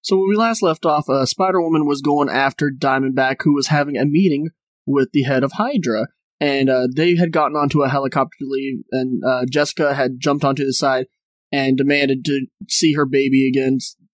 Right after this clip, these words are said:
because she still believes that they had something to do with it. And the Hydra lady was just like, "Oh, you'll never see the baby again," and kicks her out of the, uh,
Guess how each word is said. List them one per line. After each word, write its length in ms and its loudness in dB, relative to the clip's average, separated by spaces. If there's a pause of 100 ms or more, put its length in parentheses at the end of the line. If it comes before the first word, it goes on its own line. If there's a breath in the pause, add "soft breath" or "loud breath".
because 200 2
she 140 2
still 240 0
believes 320 -4
that 140 0
they 180 2
had 240 -2
something 200 -4
to 40 -6
do 120 -8
with 100 0
it. 80 -6 (360)
And 480 -2
the 200 -2
Hydra 340 0
lady 160 0
was 140 -2
just 100 -6
like, 160 -2
"Oh, 240 0
you'll 300 2
never 260 0
see 400 0
the 120 0
baby 420 2
again," 680 2
and 120 0
kicks 320 -2
her 320 -4
out 220 0
of 60 -4
the, 180 0
uh, 120 -2